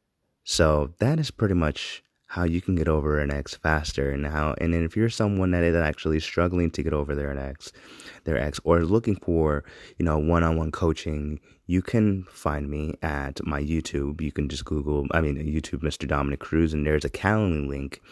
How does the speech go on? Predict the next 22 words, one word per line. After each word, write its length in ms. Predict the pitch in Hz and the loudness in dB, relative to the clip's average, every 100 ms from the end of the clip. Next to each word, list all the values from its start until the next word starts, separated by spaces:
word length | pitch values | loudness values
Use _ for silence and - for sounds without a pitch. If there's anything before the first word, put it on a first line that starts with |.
| - - - | -20 -20 0
in 180 | 92 87 | 2 4
there 180 | 71 71 | 2 -2
if 120 | - | -2
you 80 | 76 | -2
wanna 160 | 76 | -2
schedule 440 | - 85 76 76 73 | 0 0 2 0 -2
a 80 | |
coaching 360 | - 87 82 87 | 0 -2 2 0
call 240 | 78 76 | 0 -2
with 200 | 71 69 | -2 -4
me, 220 | 73 73 78 - - | -6 -8 -8 -14 -4
or 120 | - 98 | 2 2
if 100 | - | 2
you're 120 | 78 | -2
someone 460 | - 120 98 73 | 0 0 2 0
that 180 | 71 - | -2 -4
wants 320 | 76 78 - | -2 -2 -4
to 100 | - | -6
get 220 | 71 76 - | -4 -2 -2
over 260 | 78 73 | -2 -2
their 160 | 71 69 | -2 -2
ex, 380 | 67 67 - | -4 -6 -10